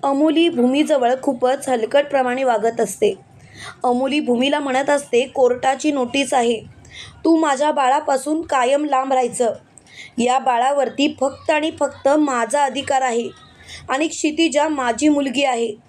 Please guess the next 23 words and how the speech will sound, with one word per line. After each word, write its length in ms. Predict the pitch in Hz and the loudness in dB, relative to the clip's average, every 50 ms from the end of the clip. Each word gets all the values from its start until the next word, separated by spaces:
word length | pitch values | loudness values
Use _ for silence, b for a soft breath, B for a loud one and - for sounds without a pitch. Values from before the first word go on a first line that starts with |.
| _ _ - _ _ B B B B B - - | _ _ -20 _ _ B B B B B -2 0
त्यावेळेला 500 | 269 269 262 269 277 277 285 269 247 262 | 0 0 2 2 0 0 0 0 -2 -2
भूमी 540 | 240 214 233 254 262 285 285 269 254 - - - | -2 0 0 0 2 2 0 -2 -2 -4 -4 -4
अमोलीला 460 | 262 254 269 302 302 330 320 320 320 | -2 0 0 0 0 0 0 0 0
म्हणते, 360 | 311 320 285 - - 269 277 | 0 -2 -2 0 0 0 0
"तू 160 | 240 - 320 | 2 2 2
अशा 340 | 294 269 262 262 - 302 302 | 2 2 0 0 0 -2 -2
कितीही 520 | 311 - 311 302 - - 302 320 339 370 381 | 0 0 0 0 2 4 4 6 6 6 4
कोर्टाची 560 | 370 330 285 269 269 - 285 285 294 - 311 | 4 2 0 0 2 0 -2 -2 0 0 2
नोटीस 440 | 294 269 247 240 277 285 269 240 294 | 2 2 0 0 0 -2 0 0 0
आण, 220 | 269 247 - - - - - _ B B B B B B B 277 | 0 0 0 -4 -8 -12 -20 _ B B B B B B B 0
तरी, 260 | 254 254 269 302 349 - - - | 0 2 0 -2 -4 -4 -2 -2
तरीसुद्धा 560 | 254 254 294 320 311 - 311 240 233 294 277 277 - | 0 0 0 -2 -4 -4 -6 -2 0 0 0 0 2
एक 180 | 247 254 285 247 | 2 0 2 2
गोष्ट 280 | 247 285 247 - - | 2 2 2 2 2
लक्षात 460 | 294 294 269 240 240 - - 285 285 277 | 0 2 2 -2 -2 -2 -2 -2 -2 -2
ठेव, 260 | - - 240 226 208 - - - _ - - _ - _ - B B B B B | 0 2 2 2 0 -2 -8 -18 _ -20 -20 _ -20 _ -20 B B B B B
मीच 440 | 151 170 311 370 403 381 - - - | 2 4 4 4 4 2 -2 -6 -2
क्षितिजाची 600 | - 330 320 302 320 320 294 320 302 294 294 330 330 | 0 0 2 2 2 2 2 2 0 0 0 0 -2
आई 380 | - - - 247 254 294 311 | 0 0 0 0 0 0 0
आहे 280 | 302 269 262 254 294 294 | 0 2 2 0 -2 -2
आणि 280 | - 262 254 269 302 | -2 -2 -2 -2 -2
कायम 460 | 302 - - 277 254 247 254 277 294 294 | -6 -4 -2 0 0 2 2 2 0 0
मीच 480 | 294 277 302 330 330 - - - - | -2 -2 -4 -4 -4 -6 -10 -12 -12